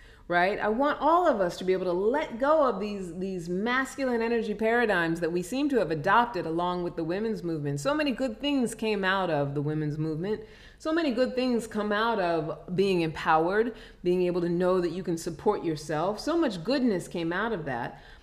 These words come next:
But we gotta know how to separate the, what is it, the wheat from the chaff. We gotta know how to separate the stuff that doesn't work. And it doesn't work for us to be in a masculine energy place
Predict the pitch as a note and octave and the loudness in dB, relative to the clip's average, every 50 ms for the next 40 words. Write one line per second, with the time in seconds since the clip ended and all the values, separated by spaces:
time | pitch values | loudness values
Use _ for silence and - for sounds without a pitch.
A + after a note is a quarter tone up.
0 | - - - C4 B3+ A#3+ C#4 C#4+ C#4+ E4 F#4 F#4 D#4+ B3 A#3+ A#3+ B3 A#3+ A#3 A3 | -4 2 4 4 4 4 2 2 2 2 4 4 4 4 4 4 4 4 2 2
1 | A3+ A3+ A#3+ A3+ G3 E3+ - - A#3+ A#3+ A#3+ - F#3 F#3 G3+ G3+ F#3+ G3 - D#3+ | 0 0 -2 -2 -2 -2 -2 -2 -2 -2 0 0 0 0 0 0 -2 -4 -4 -4
2 | D3+ D#3 C#3+ D3+ F3+ A3+ A3 G#3+ F3 - E3 D#3+ - D#3 D3+ D#3 G#3 B3 C4 - | -4 -6 -6 -2 -2 0 2 0 0 0 -4 -4 -4 -4 -2 0 0 -2 -2 -2
3 | - G#3 F#3 E3 D#3 D3 - - G#3+ G3 D#3 - - - - - F#3 A3 A3+ A3+ | -4 -4 -2 -2 -4 -6 -4 -2 -2 -2 -2 -4 -6 -12 -16 -12 -10 -10 -2 0
4 | D4 E4+ G4 A4 F#4+ D4+ C#4+ C4+ B3 A3+ A3+ G#3 F#3+ - - A#3 A#3 - G#3 G3 | 0 0 2 0 0 2 0 0 2 0 0 -2 -2 -2 -4 -4 -4 -4 -4 -4
5 | F#3+ F3+ D3 C3+ E3+ G3+ G3+ F#3 F#3 - - B3 A#3+ A#3+ A#3+ F#3+ F3+ E3 D3+ D3+ | -4 -4 -6 -8 -10 -8 -6 -6 -6 -4 -2 -2 -2 0 -2 -6 -8 -6 -2 0
6 | F#3 F#3 F#3+ F#3 F3+ D#3+ G#2 C3+ C#3 A2+ - C#3 - - - G3+ A3 A3 A3+ F4+ | 2 2 2 0 -2 -6 -6 -6 -6 -6 -8 -12 -12 -8 -4 -2 -2 -2 -2 -2
7 | E4+ E4+ D#4 B3+ A3+ A#3 B3+ C4 B3 G#3 F3+ - - - - - - - - - | -2 0 -2 -2 0 4 4 6 6 6 4 2 -2 -8 -14 -18 -20 -20 -20 -20
8 | - - F#3 G3+ G3+ F#3+ F#3+ - G3 F#3 F#3 G#3+ G#3+ G3 F3+ E3 E3 E3+ F3+ F#3 | -16 -6 0 0 0 0 0 -4 -6 -4 -2 -2 0 0 0 0 0 2 2 2
9 | F#3 F3+ - - E3 E3 E3 D#3+ D#3+ D#3+ D#3+ D#3+ D3 D3 D3 C#3 D3 F3 D#3+ D#3+ | 0 0 -4 -4 -4 -2 -2 0 0 0 -2 -2 -2 -4 -6 -4 -4 -2 0 0
10 | D3+ D3 C#3+ | 0 -2 -4